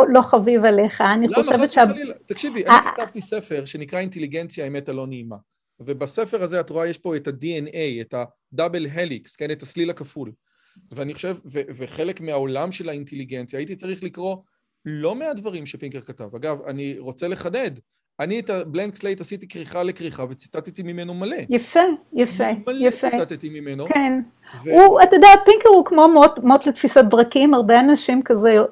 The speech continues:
Speaker 1: יורדים עליו, אני, אני, אני, אני מסכימה איתו בעצם בהרבה מאוד דברים. אז אני חושבת, אני ממליצה עליו.
Speaker 2: הוא מדהים.
Speaker 1: הספר של חומסקי, אה,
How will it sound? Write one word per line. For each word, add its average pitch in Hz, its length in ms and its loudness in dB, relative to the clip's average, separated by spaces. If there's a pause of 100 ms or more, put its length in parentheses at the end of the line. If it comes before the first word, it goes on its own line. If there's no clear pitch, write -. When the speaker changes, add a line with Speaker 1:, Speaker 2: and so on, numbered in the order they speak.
(180)
Speaker 1:
יורדים 226 420 4
עליו, 262 280 8
אני, 240 320 2
אני, 233 360 0
אני, 247 600 0 (140)
אני 262 240 0
מסכימה 277 500 2
איתו 359 220 0
בעצם 240 340 4
בהרבה 220 280 0
מאוד 220 200 -2
דברים. 190 340 0
אז 214 140 0
אני 233 140 2
חושבת, 269 360 2
אני 233 140 0
ממליצה 226 420 4
עליו. 190 280 6 (640)
Speaker 2:
הוא 214 120 -16
מדהים. 233 140 2 (720)
Speaker 1:
הספר 339 480 6
של 359 300 0
חומסקי, 269 1300 2
אה, 214 600 8